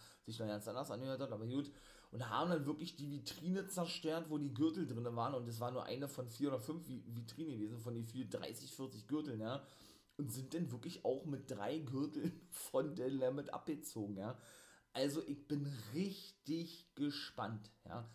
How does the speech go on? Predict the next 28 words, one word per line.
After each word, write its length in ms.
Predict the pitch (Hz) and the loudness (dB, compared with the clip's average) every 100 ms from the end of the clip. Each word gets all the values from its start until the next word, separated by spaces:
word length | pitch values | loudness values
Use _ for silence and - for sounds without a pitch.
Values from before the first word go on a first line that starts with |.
| - - 113 | -18 -12 0
Richtig 460 | 131 160 - 113 113 | 4 4 2 -6 -6
gespannt. 400 | 92 - 85 160 | -8 -6 -6 -4
Ich 100 | - | 2
hab 100 | 175 | 4
aber 180 | 208 190 | 4 4
noch 140 | 185 | 4
ein 60 | 175 | 2
Match 200 | - - | 2 0
vergessen. 540 | 170 180 175 127 156 - - - | -2 -2 -2 -4 -6 -10 -20 -8
Es 100 | - | -2
geht 140 | 156 | 2
natürlich 300 | 156 143 143 | 2 2 2
auch 160 | 135 131 | 2 2
um 160 | 135 | 0
die 240 | 131 131 113 | 0 -2 -4
Tag-Team-Titel, 720 | - 170 175 139 110 135 117 | -2 -2 -2 -4 -2 -2 0
Triple 280 | 156 151 113 - | -2 -2 -4 -2
Threat 240 | 131 - | -2 0
Match 420 | 123 123 - - - - - _ - | -2 -4 -4 -8 -10 -20 -20 _ -2
bei, 240 | 123 113 117 | 0 2 4
ähm, 800 | 117 113 113 113 113 110 110 110 | 4 4 6 4 2 0 0 0
Double 240 | 120 127 | 0 2
or 120 | 110 113 | 4 4
Nothing, 480 | 135 90 110 127 | 0 -2 -4 -4
ne. 280 | 120 117 127 127 - - - - - | -2 0 -2 -6 -18 -20 -20 -20 -8
Ähm, 360 | 117 113 113 113 | -2 2 2 0
Swerve 720 | 113 123 123 143 175 185 180 | -2 0 4 8 8 6 2
in 140 | 156 | -2